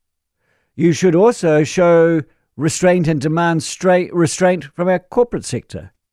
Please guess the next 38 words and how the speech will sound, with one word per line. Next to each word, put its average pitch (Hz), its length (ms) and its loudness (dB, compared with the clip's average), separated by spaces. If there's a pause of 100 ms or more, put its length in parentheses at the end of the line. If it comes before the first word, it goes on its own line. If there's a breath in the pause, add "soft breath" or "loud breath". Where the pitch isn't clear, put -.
(760)
It 170 140 2
is 147 200 2
not 220 240 2
right 151 480 0 (240)
to 143 120 -6
use 147 320 -2
inflation 170 560 -2
as 139 200 0
a 131 40 -2
mask 147 720 -2 (420)
to 156 120 0
hide 180 360 2
increasing 160 500 -4
your 170 160 -2
margins. 175 720 -4 (600)
Like 214 160 -2
the 233 100 0
removal 226 380 2
company 139 320 -4
I 135 120 0
heard 143 160 2
of 123 140 0
lately, 120 380 -4 (180)
who 202 80 -2
recently 190 440 -2
doubled 170 400 0
their 143 160 2
rates, - 520 -4 (340)
but 135 100 -8
inflation 135 640 -8 (240)
is 107 140 -8
only 120 180 -6
running 123 260 -6
at - 80 -12
seven 127 320 -8
point 120 240 -12
three 143 300 -10
percent. - 640 -14